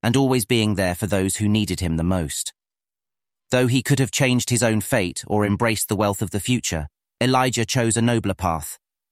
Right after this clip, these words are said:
He found purpose in helping others, bringing hope and safety to those who faced adversity. The enchantment of the magical shoes lay not in personal gain, but in the joy of making a difference in the lives of others,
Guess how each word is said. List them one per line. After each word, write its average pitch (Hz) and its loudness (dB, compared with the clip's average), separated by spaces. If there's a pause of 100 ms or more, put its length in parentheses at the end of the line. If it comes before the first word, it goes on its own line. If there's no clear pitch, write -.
(120)
He 131 2
found 123 0
purpose 127 0
in 101 -2
helping 101 0
others, 87 -4 (380)
bringing 131 2
hope 117 0
and 110 0
safety 113 -2
to 104 -2
those 101 0
who 107 -2
faced 104 -2
adversity. 90 -2 (500)
The 135 4
enchantment 131 2
of 92 -4
the 113 0
magical 110 0
shoes 92 0
lay 110 2
not 123 0
in 110 2
personal 107 0
gain, 78 -4 (400)
but 123 0
in 135 4
the 143 4
joy 139 2
of 113 -2
making 113 0
a 107 2
difference 92 -2
in 98 2
the 95 0
lives 104 0
of 98 -2
others, 87 -2